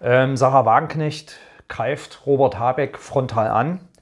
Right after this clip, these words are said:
Sie sagt, in Deutschland bahnt sich ein soziales, äh, eine soziale und wirtschaftliche Katastrophe an. Millionen Menschen haben Angst vor der Zukunft, so Wagenknecht, vor explodierenden Lebenshaltungskosten, Horrorabrechnungen.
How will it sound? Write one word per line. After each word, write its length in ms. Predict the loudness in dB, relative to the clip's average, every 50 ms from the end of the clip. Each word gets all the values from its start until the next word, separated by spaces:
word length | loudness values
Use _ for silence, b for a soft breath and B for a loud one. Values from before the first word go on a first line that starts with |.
| b b b b b b b b b b b b b b b
Sie 220 | _ -6 -4 -2 0
sagt, 320 | 4 4 4 4 2 -2
in 120 | -8 -6 -2
Deutschland 640 | -2 -2 -2 -2 -2 -2 -2 -2 -2 -4 -8 -6 -2
bahnt 280 | 0 0 0 0 -2
sich 300 | -6 -8 -10 -8 -8 -8
ein 220 | -8 -6 -6 -6 -6
soziales, 840 | -8 -10 -6 -2 0 2 2 2 0 -2 -4 -8 -14 -16 -16 -18 -16 -10
äh, 80 | -6 -4
eine 320 | -4 -4 -2 -4 -4 -4
soziale 380 | -6 -6 -6 -2 0 0 0 0
und 100 | -2 -2
wirtschaftliche 480 | -4 -4 -4 -6 -6 -6 -6 -6 -6
Katastrophe 840 | -4 -4 -4 -4 -4 -6 -10 -6 -4 -2 -2 -2 -2 -4 -6 -6 -8 -6 -2
an. 360 | -2 0 0 0 -4 -6 -10 -16 _ b b b b b b b b b b b b _
Millionen 360 | -2 0 2 4 4 4 2
Menschen 380 | 0 -2 -2 -4 -6 -6 -4 -2
haben 180 | -2 -2 -2 -2
Angst 240 | -2 -4 -4 -6
vor 140 | -4 -2 -2
der 140 | 0 -2 -2
Zukunft, 440 | -4 -6 -4 -2 -2 -2 -4 -4 -6
so 140 | -6 -4 0
Wagenknecht, 720 | 0 0 0 -2 -6 -10 -10 -10 -10 -10 -12 -14 -18 -20 -20 _ _ _ _ B B B B B B B
vor 180 | _ 0 0 0
explodierenden 720 | 0 -2 -4 -4 -4 0 2 2 0 0 0 -4 -4 -2
Lebenshaltungskosten, 1120 | 0 0 -2 -2 -2 -2 -2 -2 -4 -6 -6 -4 -4 -4 -4 -4 -6 -10 -10 -10 -10 -4 -2
Horrorabrechnungen. 1200 | -2 0 0 0 0 0 -2 -4 -4 -4 -4 -4 -4 -6 -4 -2 0 0 0 0 -2 -4 -8